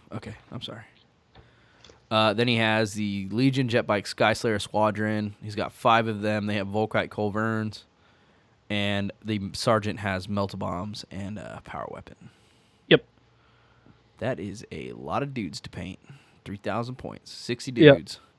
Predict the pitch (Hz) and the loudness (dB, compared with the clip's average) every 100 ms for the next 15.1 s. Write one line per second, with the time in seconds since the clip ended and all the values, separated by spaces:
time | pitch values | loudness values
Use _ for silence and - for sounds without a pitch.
0 | _ _ - _ _ - 113 117 117 131 | _ _ -20 _ _ -8 -6 -4 -2 0
1 | 165 156 110 107 101 104 98 98 101 - | 2 4 2 0 -2 0 2 0 -4 -14
2 | - _ _ _ _ _ _ - _ - | -20 _ _ _ _ _ _ -20 _ 2
3 | 151 147 160 139 110 127 123 117 - - | 4 8 8 8 8 8 8 2 -14 -20
4 | - - _ _ _ _ _ - 170 277 | -20 -20 _ _ _ _ _ 12 12 12
5 | 226 202 170 123 113 - 175 165 262 240 | 12 12 10 10 2 4 4 10 12 12
6 | - - 175 143 240 208 196 190 175 151 | 6 -10 -8 8 10 10 8 8 10 8
7 | 135 127 131 _ _ _ _ _ 196 208 | 8 2 -4 _ _ _ _ _ 4 8
8 | 214 202 202 196 156 208 151 131 117 151 | 8 10 8 6 4 4 4 2 -2 0
9 | 151 151 160 139 - 135 156 170 175 175 | 4 10 12 12 8 10 12 12 8 6
10 | 175 160 160 151 147 165 - _ _ _ | 6 10 8 8 0 -4 -12 _ _ _
11 | _ _ _ - 123 147 147 _ _ _ | _ _ _ -4 0 0 0 _ _ _
12 | _ _ _ _ _ 156 147 147 143 139 | _ _ _ _ _ 4 8 8 8 4
13 | 131 _ _ _ _ _ _ _ - - | 0 _ _ _ _ _ _ _ -4 2
14 | 160 160 147 151 170 151 147 139 131 120 | 8 8 8 4 4 6 6 4 2 -2